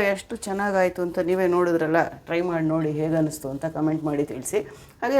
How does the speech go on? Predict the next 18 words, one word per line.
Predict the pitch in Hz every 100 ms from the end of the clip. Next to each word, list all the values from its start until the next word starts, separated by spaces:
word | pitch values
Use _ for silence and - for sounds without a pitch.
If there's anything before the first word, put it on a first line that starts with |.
| 254
ನಾನು | 240 240
ಇದಕ್ಕೆ | 226 226 220
ನೆಂಚ್ಕೊಳ್ಳೋದಕ್ಕೆ | 208 - 214 202 202 220 214 - - 185
ಗಟ್ಟಿ | 185 208 208 185
ಮೊಸರು | 180 196 202 - - - - - -
ಇಟ್ಕೊಂಡಿದ್ದೀನಿ. | - 180 165 165 185 220 190
ಇದಕ್ಕೆ | 190 185
ನೆಂಚ್ಕೊಳ್ಳೋದಕ್ಕೆ | 190 185 196 190 185 190 170
ಮೊಸರು | 165 196 185
ಬಿಟ್ಟು | 185 202 180
ಇನ್ನೇನು | 175 175 175 151
ಅಷ್ಟು | 151 - 147
ಮ್ಯಾಚ್ | 147 151 147
ಆಗಲ್ಲ. | 139 131 311 - - - - - _ _ -
ಹೇಗನ್ನಿಸ್ತು | 247 254 240 233 220
ಅಂತ | 214 214
ಕಾಮೆಂಟ್ | 202 202 202
ಮಾಡಿ | 196 196